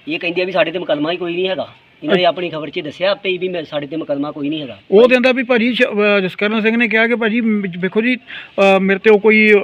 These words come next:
Speaker 2: ਇੱਕ ਸੌ ਇਕਾਨਵੇਂ, ਜ਼ੀਰੋ ਇੱਕ ਸੌ ਇਕਾਨਵੇਂ ਵਾਲਾ ਪਰਚਾ ਆ, ਤੇ ਇੱਕ ਦਾ ਸਾਡੀ ਕੋਲ ਕੋਈ ਚੱਲਣ ਡਿਆ, ਇਨਕੁਆਇਰੀ ਚੱਲਣ ਦੀ ਆ, ਤੇ ਉਹ ਇੱਕ, ਇੱਕ ਹੈਗਾ, ਉਹ ਚੋਂ ਅਸੀਂ ਬਰੀ ਹੋ ਗਏ ਆ।
Speaker 1: ਅੱਛਾ ਜੀ।
Speaker 2: ਹਾਂਜੀ।
Speaker 1: ਭਾਜੀ, ਆਹ ਜਿਹੜੇ ਹੈਗੇ ਛੇ ਮੁਕੱਦਮੇ ਦੀਆਂ ਕਾਪੀਆਂ, ਇਹ ਕਿੱਥੋਂ ਆਈਆਂ ਪਈਆਂ? ਇਹ,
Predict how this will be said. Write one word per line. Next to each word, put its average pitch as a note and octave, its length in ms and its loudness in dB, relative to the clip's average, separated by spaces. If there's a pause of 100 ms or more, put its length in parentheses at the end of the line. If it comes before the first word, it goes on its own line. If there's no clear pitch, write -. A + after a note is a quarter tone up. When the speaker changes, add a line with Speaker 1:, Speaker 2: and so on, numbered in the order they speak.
Speaker 2:
ਇੱਕ G3 120 0
ਸੌ G#3+ 120 2
ਇਕਾਨਵੇਂ, G3+ 640 4 (260)
ਜ਼ੀਰੋ F#3 260 6
ਇੱਕ F#3+ 80 0
ਸੌ G#3+ 120 -4
ਇਕਾਨਵੇਂ F#3+ 340 2
ਵਾਲਾ G3 140 4
ਪਰਚਾ G3 500 2
ਆ, G3+ 40 2
ਤੇ G3+ 360 4 (360)
ਇੱਕ G3+ 320 0
ਦਾ G3 180 4
ਸਾਡੀ F#3+ 200 2
ਕੋਲ G3 160 4
ਕੋਈ F#3+ 400 4 (320)
ਚੱਲਣ F3+ 240 2
ਡਿਆ, F#3+ 200 6
ਇਨਕੁਆਇਰੀ F#3 400 0
ਚੱਲਣ G#3 260 2
ਦੀ G#3 180 4
ਆ, G#3 60 6
ਤੇ G#3 100 2
ਉਹ G3 240 2
ਇੱਕ, G3+ 200 0
ਇੱਕ G3 160 -2
ਹੈਗਾ, F3+ 200 2
ਉਹ G3 120 6
ਚੋਂ F#3+ 120 2
ਅਸੀਂ F#3+ 80 4
ਬਰੀ E3+ 240 0
ਹੋ F#3 120 0
ਗਏ G3 120 2
ਆ। F#3+ 40 -2 (580)
Speaker 1:
ਅੱਛਾ A2+ 240 -10
ਜੀ। G2+ 140 -14 (560)
Speaker 2:
ਹਾਂਜੀ। D3+ 140 2
Speaker 1:
ਭਾਜੀ, F3 220 2 (100)
ਆਹ F3 160 0
ਜਿਹੜੇ F#3 220 -6
ਹੈਗੇ E3+ 260 -6
ਛੇ E3 220 -6
ਮੁਕੱਦਮੇ E3 440 -4
ਦੀਆਂ F3 180 -4
ਕਾਪੀਆਂ, D3+ 420 -6 (120)
ਇਹ F3+ 100 -6
ਕਿੱਥੋਂ G3 300 -6
ਆਈਆਂ D3 200 -4
ਪਈਆਂ? A#2+ 140 -14
ਇਹ, C3+ 240 -10